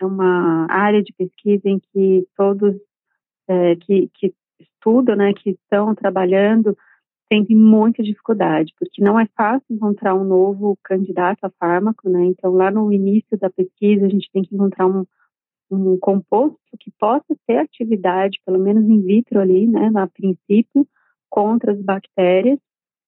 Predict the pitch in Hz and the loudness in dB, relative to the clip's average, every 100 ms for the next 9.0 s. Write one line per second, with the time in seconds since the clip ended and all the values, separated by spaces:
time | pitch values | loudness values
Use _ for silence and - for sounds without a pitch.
0 | _ _ - 196 196 196 196 190 - 202 | _ _ -6 -2 0 2 2 0 -2 -2
1 | 233 254 - 254 233 220 262 311 - 226 | 2 2 0 -2 0 2 4 2 0 -8
2 | - 214 226 226 - 214 208 208 - 208 | -4 -4 -2 -4 -4 -6 -4 -6 -4 -2
3 | 208 - 233 208 233 339 - - 233 262 | -2 0 0 2 0 -4 -6 -4 0 2
4 | 247 214 226 285 311 - 254 - 214 214 | 2 0 -2 -2 -2 0 -2 -2 -2 0
5 | 220 226 214 196 196 208 196 202 - - | 0 0 -2 -2 -2 -2 -2 -6 -10 -2
6 | 190 196 220 - 226 - _ _ - 196 | 2 2 0 -2 -4 -4 _ _ -6 -2
7 | 202 214 220 - 226 202 196 208 - 214 | -2 -2 -4 -4 0 2 0 -2 -8 -12
8 | - - 220 202 202 214 - - 190 196 | -12 -6 -2 0 0 -2 -4 -4 -2 -2